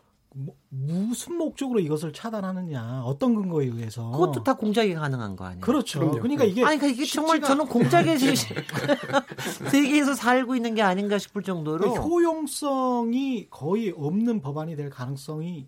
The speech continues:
Speaker 1: 높고, 어떤
Speaker 2: 네.
Speaker 1: 법안이 나온다고 하더라도, 그다음에 자유민주주의적 가치로 봤을 때도 그렇게 탐탁치 않다.
Speaker 2: 네.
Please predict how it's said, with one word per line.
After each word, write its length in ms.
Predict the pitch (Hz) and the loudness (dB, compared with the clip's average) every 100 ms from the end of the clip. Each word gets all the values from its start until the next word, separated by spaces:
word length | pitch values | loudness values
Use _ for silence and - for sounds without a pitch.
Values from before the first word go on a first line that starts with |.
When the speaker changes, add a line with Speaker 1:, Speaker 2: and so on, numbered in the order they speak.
| _ | _
Speaker 1:
높고, 460 | 147 139 - 131 101 | -8 -6 -4 -4 -4
어떤 240 | 156 156 | 0 4
Speaker 2:
네. 60 | 220 | 4
Speaker 1:
법안이 300 | 196 175 226 | 4 2 0
나온다고 400 | 147 143 147 139 | -2 -4 -6 -6
하더라도, 400 | 143 151 120 113 - _ _ _ | -6 -8 -8 -12 -18 _ _ _
그다음에 340 | 175 190 214 | 0 0 0
자유민주주의적 840 | 165 143 180 220 196 190 185 190 196 | -2 -2 0 0 -2 -6 -4 -4 -4
가치로 580 | - - 143 143 - 254 | -10 -10 -8 -8 -6 -4
봤을 320 | 190 139 151 | -4 -6 -10
때도 420 | 135 139 165 269 285 _ _ _ - | -8 -6 -6 -8 -10 _ _ _ -12
그렇게 300 | 165 156 180 | -10 -8 -8
탐탁치 500 | - - 214 - 202 | -10 -14 -14 -10 -14
않다. 640 | - _ - 127 131 135 - - | -14 _ -10 -8 -8 -12 -14 -8
Speaker 2:
네. 140 | 147 | -8